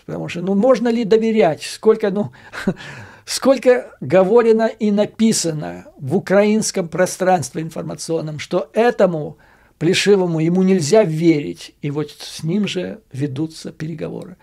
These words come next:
О чём могут вести с ним переговоры? Да только о сдаче. Он контролирует обстановку, он использует этот канал для манипуляции. И вот вам ситуация. Значит, не успели, не успела высохнуть чернила над, э,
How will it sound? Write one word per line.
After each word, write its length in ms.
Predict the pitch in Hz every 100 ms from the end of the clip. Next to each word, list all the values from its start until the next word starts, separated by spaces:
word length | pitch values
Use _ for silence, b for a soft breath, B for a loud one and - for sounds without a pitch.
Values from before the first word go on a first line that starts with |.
| b
О 80 | b
чём 200 | 170 247
могут 260 | 185 151 202
вести 240 | 160 208
с 80 | -
ним 100 | 165
переговоры? 420 | 156 156 160 156
Да 100 | 180
только 260 | 262 247 254
о 40 |
сдаче. 580 | 175 165 151 - - 170 B B B
Он 240 | 226 247
контролирует 640 | 247 226 226 240 220 220 220
обстановку, 720 | 220 - 220 196 160 131 190
он 140 | 220
использует 500 | 208 - 226 208 202
этот 220 | 220 202
канал 280 | - 214 220
для 220 | 160 202
манипуляции. 960 | 202 202 202 202 190 165 135 - - - b b b b
И 100 | 208
вот 160 | 269
вам 120 | 269
ситуация. 640 | 208 208 185 165 147 175 180
Значит, 240 | 214 - 175 b b b b b b _ _ _ _ _ _ _ _
не 160 | 226 220
успели, 500 | 233 247 233 202 180
не 120 | 196
успела 360 | 196 220 214
высохнуть 420 | 202 202 175 175 170
чернила 420 | 175 175 175 165
над, 400 | 170 175 160 -
э, 600 | 180 180 180 170 170 170